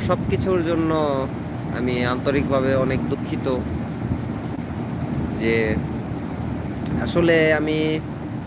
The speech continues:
আমার ভিডিও করার মানে যে মন মানসিকতা এটা হারাই গেছে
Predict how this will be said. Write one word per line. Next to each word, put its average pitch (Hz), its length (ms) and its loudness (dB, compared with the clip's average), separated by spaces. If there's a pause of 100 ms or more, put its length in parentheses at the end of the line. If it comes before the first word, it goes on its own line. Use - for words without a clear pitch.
(540)
আমার 127 220 2 (100)
ভিডিও 131 400 2
করার 143 320 4 (260)
মানে 127 280 0 (100)
যে 127 120 4
মন 135 240 4
মানসিকতা 135 920 2 (100)
এটা 117 480 2 (720)
হারাই 156 320 6
গেছে 127 320 0